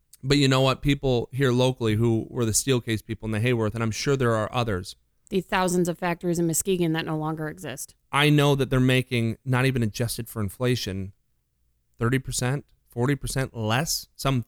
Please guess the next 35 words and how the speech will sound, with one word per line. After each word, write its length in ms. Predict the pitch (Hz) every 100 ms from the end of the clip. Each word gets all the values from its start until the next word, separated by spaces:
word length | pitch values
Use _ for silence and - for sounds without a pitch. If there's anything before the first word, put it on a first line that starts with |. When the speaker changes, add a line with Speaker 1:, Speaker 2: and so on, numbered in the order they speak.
| -
Speaker 1:
fifty 320 | 135 - 147
percent 360 | 147 - - - _
Speaker 2:
Mm-hmm. 200 | 202 196
Speaker 1:
less 500 | 226 - 160 - - - _ _ _ _ _
than 140 | 131
what 100 | 120
they 100 | 120 120
did 260 | 123 117
thirty 180 | 117 113
years 180 | 110 107
ago. 280 | 90 76 - _ _ _ _ -
Speaker 2:
Right. 220 | 180 - _ _ _
Speaker 1:
And 160 | - 123
so 400 | - 127 - -
we're 180 | 143 139
not 260 | 151 165 135
discrediting 840 | 143 - - 147 123 120 107 104
your 320 | - 120 117 -
experiences. 840 | 107 - 113 104 98 98 92 90 - _ _ 131
This 240 | 156 147
is 140 | 147
the 100 | -
problem 540 | 123 - 139 127 127 113
when 100 | 110
we 80 | 107
talk 220 | 110 101
about 220 | 104 - _ -
averages. 640 | 104 101 87 82 - - _ _ _ _
Speaker 2:
Right. 180 | - 170
It 120 | 165
doesn't 360 | 190 175 185 -
look 200 | 185 180
at 140 | 170
the 80 | -
whole 200 | 147 170